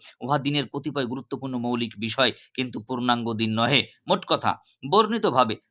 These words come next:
পৃথিবীর বিভিন্ন এলাকায় আল্লাহর দিনের রূপরেখা সম্পর্কে বিভিন্ন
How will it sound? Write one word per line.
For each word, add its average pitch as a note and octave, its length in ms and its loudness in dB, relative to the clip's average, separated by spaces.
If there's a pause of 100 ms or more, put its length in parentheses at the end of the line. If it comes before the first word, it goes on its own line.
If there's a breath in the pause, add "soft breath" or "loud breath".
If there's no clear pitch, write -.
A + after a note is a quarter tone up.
পৃথিবীর E3 440 0 (920)
বিভিন্ন A#3 340 4 (180)
এলাকায় C3 400 6 (380)
আল্লাহর D3+ 480 4
দিনের D3+ 260 0
রূপরেখা D#3+ 500 0
সম্পর্কে C#3+ 460 -2
বিভিন্ন A#3 380 -2